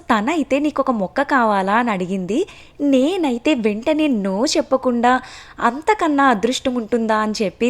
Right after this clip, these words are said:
"సరే తీసుకొని రండి" అని చెప్పాను. ఇక ఆ నెక్స్ట్ డేనే తనైతే ఒక మొక్క తీసుకొని వచ్చింది నాకు.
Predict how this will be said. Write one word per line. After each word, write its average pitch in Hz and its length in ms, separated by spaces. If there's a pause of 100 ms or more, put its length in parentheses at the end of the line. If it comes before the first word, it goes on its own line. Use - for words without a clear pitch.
"సరే 208 400
తీసుకొని 247 500
రండి" 185 340
అని 240 120
చెప్పాను. 180 480 (420)
ఇక 370 160 (120)
ఆ 320 180
నెక్స్ట్ 226 460
డేనే 277 360
తనైతే 214 600
ఒక 320 160
మొక్క 208 360
తీసుకొని 254 420
వచ్చింది 190 480
నాకు. 226 360